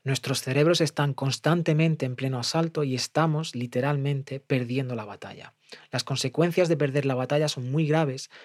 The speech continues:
porque hablamos de enfrentarnos poco a poco a una realidad cada vez más hostil donde las relaciones humanas ya no son un refugio,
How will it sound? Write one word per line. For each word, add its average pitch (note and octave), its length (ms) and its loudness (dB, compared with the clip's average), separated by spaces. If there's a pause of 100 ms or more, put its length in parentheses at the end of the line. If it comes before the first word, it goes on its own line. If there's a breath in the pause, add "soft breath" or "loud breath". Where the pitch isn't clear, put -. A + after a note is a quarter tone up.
porque C3 240 -4
hablamos D3 340 0
de F3 80 0
enfrentarnos D3 680 -2
poco F3 340 0
a D#3+ 100 -2
poco E3+ 240 0
a C3+ 40 2
una D3 180 2
realidad C3 540 0
cada E3 240 0
vez D3 180 0
más C#3+ 400 0
hostil C#3+ 480 -2 (320 soft breath)
donde C#3 240 0
las C3 140 0
relaciones B2+ 480 -2
humanas D#3 400 0
ya C3+ 180 0
no F3 140 -4
son D3+ 220 -2
un C3 120 -4
refugio, C3+ 600 -2